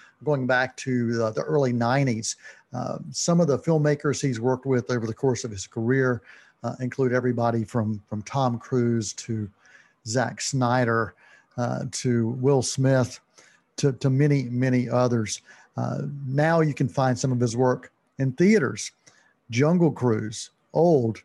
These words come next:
and, uh, speaking of, of, of Zack Snyder, you can also find his work on Army of the Dead. Let's dive in and spend some time talking to Ian Seabrook about his work in film, television,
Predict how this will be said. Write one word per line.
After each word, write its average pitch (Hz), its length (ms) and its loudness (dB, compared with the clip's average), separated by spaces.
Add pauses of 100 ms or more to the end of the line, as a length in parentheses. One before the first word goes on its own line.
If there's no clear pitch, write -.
(260)
and, 160 520 2
uh, 147 280 0 (260)
speaking 175 440 0
of, 120 200 0
of, 120 200 -4
of 120 180 -2
Zack 127 260 0
Snyder, 131 460 0 (340)
you 170 80 -2
can 175 140 0
also 180 340 2
find 151 320 0
his 127 180 0
work 139 400 -4 (360)
on 131 140 0 (120)
Army 156 460 2 (220)
of 127 200 -2
the 139 80 -2
Dead. 110 400 -2 (720)
Let's 175 120 0
dive 196 280 4
in 175 140 4
and 143 120 0
spend 165 220 -2
some 143 160 -2
time 147 340 0
talking 156 580 0
to 131 220 -2 (140)
Ian 196 320 4
Seabrook 147 720 2
about 135 300 0
his 123 200 -2
work 156 500 0 (760)
in 117 80 -8
film, 196 680 2 (400)
television, 170 800 2